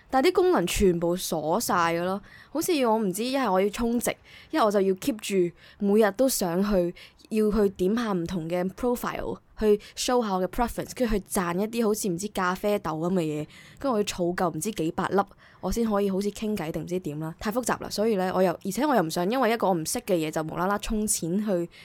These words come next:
去做呢件事，所以我最尾就覺得，唉，算啦，鏟咗佢啦，down 下一個啦。咁我下一個咧就係搵咗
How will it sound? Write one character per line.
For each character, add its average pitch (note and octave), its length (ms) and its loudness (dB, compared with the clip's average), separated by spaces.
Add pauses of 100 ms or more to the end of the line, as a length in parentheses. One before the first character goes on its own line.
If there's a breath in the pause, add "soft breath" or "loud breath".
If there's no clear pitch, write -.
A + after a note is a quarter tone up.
(120 loud breath)
去 G3 120 0
做 F3 260 -2
呢 A3 100 4
件 E3+ 80 2
事， E3 220 -4
所 F3+ 100 -2
以 G#3+ 60 4
我 G3+ 80 2
最 F3+ 160 -2
尾 F#3+ 260 0
就 F#3+ 160 0
覺 F3 60 4
得， G3+ 200 2
唉， F3 260 -6
算 F3+ 300 -4
啦， F#3+ 160 -6 (140)
鏟 F3 220 -4
咗 G#3 140 2
佢 G3+ 160 -2
啦， F3+ 200 -4
down G3+ 160 -4
下 F#3+ 240 -6
一 F3+ 120 -10
個 E3 180 -6
啦。 F3 160 -10 (100)
咁 G#3 160 -4
我 G#3 60 0
下 F3+ 220 -4
一 - 20 -6
個 F#3 200 -2
咧 F#3 100 0
就 G3 80 4
係 F3 80 6
搵 E3+ 260 2
咗 G#3 220 6